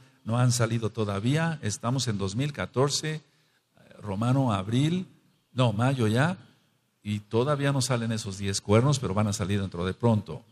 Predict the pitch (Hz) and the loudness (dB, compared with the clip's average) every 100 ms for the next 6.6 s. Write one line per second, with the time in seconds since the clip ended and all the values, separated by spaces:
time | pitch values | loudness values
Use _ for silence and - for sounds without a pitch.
0 | _ 95 98 82 - _ _ _ _ _ | _ -2 -2 -4 -12 _ _ _ _ _
1 | _ _ _ 151 202 208 165 143 143 123 | _ _ _ 2 2 2 -2 -6 -6 -8
2 | - 143 143 135 123 107 113 117 - - | -6 -4 -2 -2 -2 -4 -2 -2 -2 0
3 | 107 104 117 143 - - _ _ _ - | 0 2 0 -2 -4 -12 _ _ _ -6
4 | 110 104 143 165 175 175 170 - _ 113 | -4 -2 2 6 6 6 0 -8 _ 0
5 | 113 107 98 - 101 101 104 101 143 156 | 2 2 0 -2 -6 -2 -2 0 2 2
6 | - 113 113 - - - | 2 0 0 -4 -10 -16